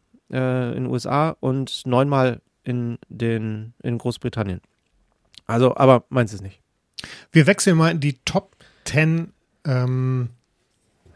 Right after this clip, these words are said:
Speaker 1: Vinylcharts.
Speaker 2: Vinylcharts. Was ich, was interessant ist,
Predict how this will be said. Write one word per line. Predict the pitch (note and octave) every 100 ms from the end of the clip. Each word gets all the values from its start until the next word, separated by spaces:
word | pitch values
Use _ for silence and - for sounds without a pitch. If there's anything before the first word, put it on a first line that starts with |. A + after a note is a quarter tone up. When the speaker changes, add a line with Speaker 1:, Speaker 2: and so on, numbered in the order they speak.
| -
Speaker 1:
Vinylcharts. | G2+ D3 F3+ D3
Speaker 2:
Vinylcharts. | F3+ G3+ - A#2 F#2+ F#2+ - - - _ _ - _ - - _
Was | C#3+ -
ich, | C3 -
was | C#3 D3+
interessant | G3 F3+ D3 - G3 G#3+
ist, | C3 D#3 -